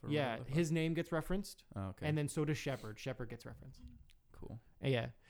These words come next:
Speaker 2: and then it's funny 'cause there's a lot of backlash about the game because, um, it's, like, it's apparently, like, makes Russia look, like, really bad.
Speaker 1: <laughs> The, the, they all do.
Speaker 2: Yeah, which is
Speaker 1: <laughs> Like,
Speaker 2: which is fair.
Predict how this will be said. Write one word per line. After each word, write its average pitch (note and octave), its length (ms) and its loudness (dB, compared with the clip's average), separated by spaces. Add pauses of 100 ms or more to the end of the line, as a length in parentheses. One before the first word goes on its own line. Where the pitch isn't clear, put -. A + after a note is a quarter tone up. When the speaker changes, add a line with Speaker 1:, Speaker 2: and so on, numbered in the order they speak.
(140)
Speaker 2:
and D#3+ 120 4
then F3+ 80 8
it's F3+ 120 4
funny F3+ 160 10
'cause C#3+ 120 8
there's C#3+ 140 8
a D3+ 40 12
lot E3 100 12
of E3+ 80 10
backlash C3+ 340 10
about D3 140 8
the D3 80 6
game D3+ 180 6
because, B2+ 300 6
um, A#2 340 2 (100)
it's, B2 180 -4
like, B2 220 2
it's B2 100 2
apparently, B2+ 340 12
like, A#2+ 240 4 (200)
makes C3+ 300 2
Russia B2+ 320 6
look, B2 180 2
like, A#2+ 220 6 (260)
really C3 240 8
bad. A#2+ 340 6 (400)
Speaker 1:
<laughs> A2 160 2
The, B2 300 0
the, B2 140 -2
they B2 260 2
all A#2+ 280 6
do. F#2+ 240 0
Speaker 2:
Yeah, D#3+ 220 12
which A#3 220 12
is F#3 100 12
Speaker 1:
<laughs> - 60 12
Like, F3+ 80 10
Speaker 2:
which E3+ 180 12
is - 160 12
fair. C#3+ 380 10